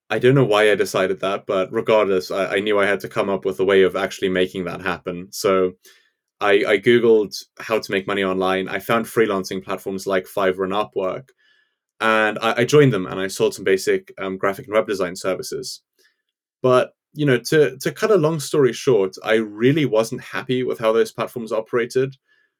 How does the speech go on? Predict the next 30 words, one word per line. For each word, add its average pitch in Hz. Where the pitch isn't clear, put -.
So, 120
uh, 113
you 127
know, 113
it 104
was 113
hard 127
to 107
get 113
new 120
clients 117
in 101
the 95
first 123
place. 113
When 110
I 101
did 117
get 101
clients, 104
the -
platform 104
would 98
take 101
an 98
enormous 95
cut -
of 92
the 92
transaction. 101